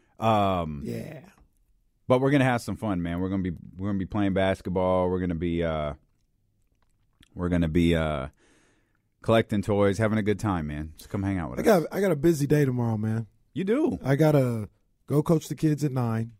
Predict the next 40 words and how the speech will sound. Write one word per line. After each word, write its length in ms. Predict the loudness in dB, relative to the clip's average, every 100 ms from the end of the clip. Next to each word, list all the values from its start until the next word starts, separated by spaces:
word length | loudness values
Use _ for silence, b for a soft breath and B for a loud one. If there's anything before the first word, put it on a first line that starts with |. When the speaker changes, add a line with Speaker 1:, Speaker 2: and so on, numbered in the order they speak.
| -8
Speaker 1:
Okay. 300 | 0 2 2 0
Speaker 2:
I'm 80 | -6
gonna 120 | 0
leave 320 | 4 4 4
from 140 | 0 -2
there, 320 | -2 -2 -6 _ _ _ _
go 160 | 0 2
to 80 | 2
Folsom 380 | 2 0 0
Lake 240 | 0 0 -2 _ _ _
Hyundai. 540 | -4 -2 -2 -2 -4 -10 _ _ _ _ _ _ _ -6
Hyundai. 380 | -4 -6 -10 -14 _
Speaker 1:
Yep. 180 | -4 -4 -6 _ _ _ _ _ _
Speaker 2:
Then 460 | -2 2 2 -2 -6 _ _ _ 0
going 240 | 2 4
to 120 | 4
the 60 | 2
Nest. 460 | 2 -2 -4 -12 -18 _ _ _ _ _ _ _ _
And 500 | -4 0 0 0 -4 -10 4
Speaker 1:
Two 160 | 6 8
games 280 | 6 4 -2
at 100 | -4
the 60 |
Nest. 260 | -6 -6 -2
Speaker 2:
two 120 | 0
Nests. 320 | 0 -2 -4
I'm 60 | -2
probably 180 | 0 0
gonna 120 | 0
check 180 | -2 -2
'em 80 | 0
both 260 | 0 0 0
out 240 | -2 -4
and 140 | -8
check 180 | -6 -4
out 140 | -4 -2
the, 220 | -4 -2
the, 200 | -2 -2
the 120 | -2 0
women 400 | 0 2 -2